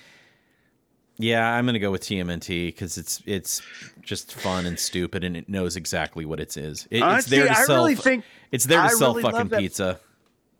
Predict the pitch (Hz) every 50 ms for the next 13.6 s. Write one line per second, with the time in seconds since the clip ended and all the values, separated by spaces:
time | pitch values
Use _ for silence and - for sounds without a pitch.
0 | _ _ - - 101 95 92 90 90 87 - _ _ _ _ _ _ _ _ _
1 | _ _ _ - - - - - _ _ 123 131 139 147 156 151 151 147 147 -
2 | - 160 156 170 180 185 175 - _ _ _ _ _ - 120 143 - 170 156 160
3 | 165 - _ _ _ _ _ _ _ _ _ _ _ _ - - _ _ _ _
4 | - - 147 156 160 165 165 165 165 165 160 160 151 - _ _ _ _ _ _
5 | _ _ _ _ _ _ _ _ _ _ _ _ _ _ _ _ _ _ - -
6 | 180 196 202 190 190 180 - - 151 175 175 175 165 160 147 139 151 143 143 -
7 | 123 113 - - - 110 92 90 90 107 113 - 151 151 156 151 156 156 139 139
8 | 135 131 - - 135 131 110 117 131 117 110 120 117 117 117 _ _ _ - -
9 | - 113 104 95 92 - - 110 90 87 85 78 65 64 - - - - - 87
10 | 92 131 170 190 - - - 202 214 226 226 220 - - - _ _ - 123 120
11 | 107 - - - - 160 135 135 139 139 139 139 139 131 131 120 - _ _ _
12 | _ _ - 143 143 143 120 104 - - - 135 139 135 131 135 143 143 - -
13 | 156 156 156 156 143 143 143 131 127 120 117 117